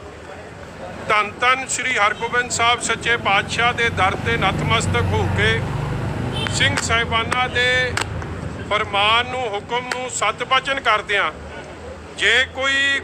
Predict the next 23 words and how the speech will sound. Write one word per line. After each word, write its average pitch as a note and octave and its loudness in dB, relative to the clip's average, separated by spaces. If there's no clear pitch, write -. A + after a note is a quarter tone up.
ਗੁਰੂ A#3 -6
ਦਾ B3+ 6
ਸਿੱਖ A#3+ 0
ਆਪਦੀ B3+ 2
ਸੇਵਾ B3 2
ਨਿਭਾ G#3+ 2
ਰਿਹਾ A3 4
ਹੈ, F3+ 0
ਤੁਸੀਂ B3+ -4
ਮਾਨਸਿਕ A3+ 0
ਹਾਲਾਤ G#3 2
ਵੇਖ A#3+ 0
ਲਓ G#3 -2
ਕਿ B3+ 4
ਜਿਹਨੇ B3+ 2
ਇਸ B3 0
ਮੌਕੇ G#3+ 0
ਤੇ G#3 -2
ਸਰਦਾਰ G#3+ 2
ਸੁਖਬੀਰ B3 -4
ਸਿੰਘ C#4 -4
ਜੀ C#4 -2
ਬਾਦਲ B3 2